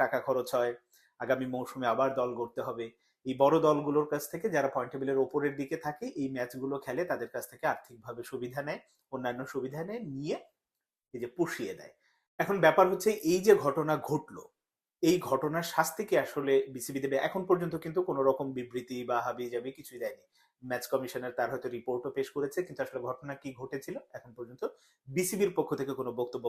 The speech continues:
পাওয়া যায়নি। দেখা যাক বিসিবি আসলে কোনো শাস্তির উদ্যোগ নেয় কিনা, এটা তদন্ত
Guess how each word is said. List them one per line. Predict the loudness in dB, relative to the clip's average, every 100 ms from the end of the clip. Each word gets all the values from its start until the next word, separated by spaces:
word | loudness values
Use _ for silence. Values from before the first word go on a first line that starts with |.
| 0
পাওয়া | 0 -2
যায়নি। | -12 -6 -2
দেখা | 2 2
যাক | 0 -6 -10
বিসিবি | -10 -4 -4
আসলে | -4 -12
কোনো | -10 -10 -12 _ _ _ -16
শাস্তির | 4 6 6 0 -2 0 0
উদ্যোগ | 0 2 0 2
নেয় | -2 -2 -2
কিনা, | -2 -2
এটা | -2 0
তদন্ত | -2 -2 -6